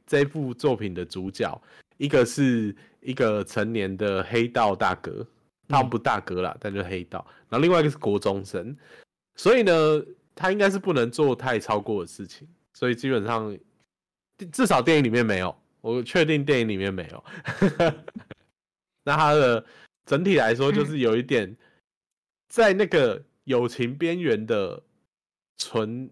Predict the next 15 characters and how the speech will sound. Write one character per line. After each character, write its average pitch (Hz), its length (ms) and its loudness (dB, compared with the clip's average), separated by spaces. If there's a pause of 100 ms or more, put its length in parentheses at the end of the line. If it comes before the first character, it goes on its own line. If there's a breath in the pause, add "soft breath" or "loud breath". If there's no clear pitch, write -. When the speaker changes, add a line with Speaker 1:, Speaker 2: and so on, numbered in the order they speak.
(180)
Speaker 1:
爱， 117 320 -2 (460)
不 185 100 -2
能 117 180 0
说 123 260 2
人 110 160 0
家 107 360 0 (260)
是 - 120 -8
不 117 60 -4
是 117 160 -8
真 113 220 -2
的 143 160 2
是 123 220 -2
那 135 120 4
个， 104 200 -4
在 160 280 4